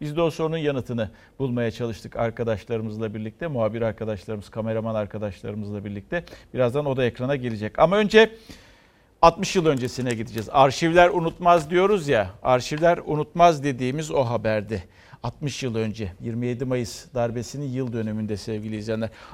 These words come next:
O, o, o dönemleri işte görenler var, hala, e, canlı tanıkları var. E, efendime söyleyeyim, o dönemler hakkında yazılmış kitaplar var, yazılar var, okuyorsunuz ve öğreniyorsunuz. Aslında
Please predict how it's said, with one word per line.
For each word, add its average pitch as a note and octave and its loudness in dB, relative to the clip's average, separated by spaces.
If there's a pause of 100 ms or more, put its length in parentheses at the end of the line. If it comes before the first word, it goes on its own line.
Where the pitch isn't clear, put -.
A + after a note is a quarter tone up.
O, - 4
o, - 4
o A#3 8
dönemleri D#3 6 (320)
işte - -4
görenler B2 4
var, G#2 -2 (380)
hala, A#2 4 (120)
e, A2+ -6
canlı A2+ 0
tanıkları A2 -2
var. G2+ -4 (360)
E, A#2 0 (300)
efendime A#2+ 0
söyleyeyim, B2 -2
o C3+ 0
dönemler B2+ 2
hakkında A#2+ -4
yazılmış A2+ -4
kitaplar A2+ -2
var, G2+ -2
yazılar A2+ 0
var, G#2 -2
okuyorsunuz B2 -6
ve C3 -4
öğreniyorsunuz. A2 -4
Aslında B2+ 0